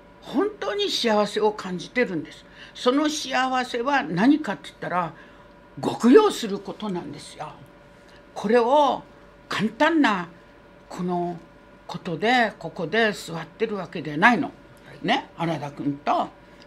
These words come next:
Speaker 1: ね、さっき原田君って、もう小石めだから、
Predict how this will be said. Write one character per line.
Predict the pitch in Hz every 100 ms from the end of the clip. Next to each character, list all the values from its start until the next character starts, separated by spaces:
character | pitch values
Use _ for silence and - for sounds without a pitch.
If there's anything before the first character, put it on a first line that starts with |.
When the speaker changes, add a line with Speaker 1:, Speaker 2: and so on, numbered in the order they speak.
| - - - - 180
Speaker 1:
ね、 | 226 440 -
さ | - 165
っ | -
き | - 185 175 - - -
原 | 131 160
田 | 143
君 | 139 226 302
っ |
て、 | - - 147 - - - - -
も | 156 143 - - - -
う | -
小 | -
石 | - - - -
め | - -
だ | -
か | - -
ら、 | 196 233 180